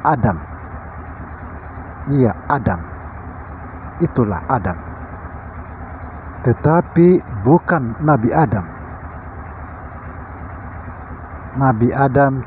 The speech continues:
cuma ada satu. Tidak semua Adam itu Nabi. Sedangkan hakikat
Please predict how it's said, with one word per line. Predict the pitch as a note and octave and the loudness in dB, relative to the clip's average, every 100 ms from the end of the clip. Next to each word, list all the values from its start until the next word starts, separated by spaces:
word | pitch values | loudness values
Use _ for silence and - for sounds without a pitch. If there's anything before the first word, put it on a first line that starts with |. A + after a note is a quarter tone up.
| - | 4
cuma | C#3 B2+ B2 | 4 4 2
ada | A#2+ | 4
satu. | - A2+ - - - - - - - - - - - - - - - - - - - - - | 4 2 -2 -8 -8 -8 -10 -12 -12 -12 -12 -12 -12 -12 -12 -12 -12 -12 -12 -12 -12 -12 4
Tidak | C#3 D#3 C3 | 6 6 4
semua | - C#3 C#3 F#3 - - | 4 4 6 4 4 4
Adam | D#3+ C#3 C3+ - D#3 | 4 6 4 4 2
itu | D3 - A2 - - - - | 2 2 -2 -2 -10 -8 2
Nabi. | D3+ A2+ G2 - - - - - - - - - - - - - - - - - - - - - - - - - - - - - - - - - - - - - - - - - - - - - - - - - - | 4 4 2 0 2 0 -2 -6 -8 -12 -12 -12 -12 -12 -12 -14 -14 -14 -14 -12 -12 -12 -12 -12 -12 -12 -12 -12 -12 -12 -12 -12 -12 -12 -12 -12 -12 -12 -12 -12 -12 -12 -12 -12 -12 -12 -12 -12 -12 -12 -12 -8 0
Sedangkan | C#3+ D3 A#2 D#3 F#3+ F#3 G3+ F3+ | 6 6 8 6 4 2 2 2
hakikat | - D#3 D3+ E3+ D3+ | 2 2 4 4 4